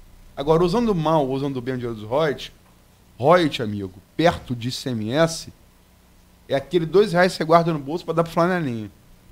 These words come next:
É, é, é, é, é, é, é, é, é gorjeta. Então,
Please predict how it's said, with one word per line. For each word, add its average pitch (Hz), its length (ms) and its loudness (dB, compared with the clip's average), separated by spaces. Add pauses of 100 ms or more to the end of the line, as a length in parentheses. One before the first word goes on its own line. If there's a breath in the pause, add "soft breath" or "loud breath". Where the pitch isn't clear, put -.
(1400)
É, - 60 -18
é, - 460 -12
é, 127 80 -8
é, 117 500 -8
é, 113 420 -8 (240)
é, 127 80 -6
é, 117 120 -8
é, 139 260 -2
é 156 40 6
gorjeta. 147 600 4 (960)
Então, 160 600 0